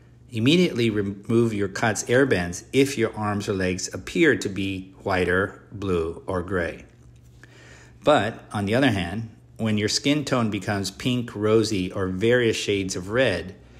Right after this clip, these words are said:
this is precisely the visual clues that you want to see with katsu.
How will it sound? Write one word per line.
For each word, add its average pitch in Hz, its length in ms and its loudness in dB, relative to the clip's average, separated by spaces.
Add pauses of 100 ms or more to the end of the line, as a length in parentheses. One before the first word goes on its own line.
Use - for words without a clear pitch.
(240)
this 147 180 2
is 139 120 0
precisely 151 840 0
the 113 140 -2
visual 113 380 0
clues 101 400 -2
that 90 200 -4
you 110 80 0
want 101 220 -2
to 90 100 -4
see 98 240 -2
with 90 200 -6
katsu. 82 420 -6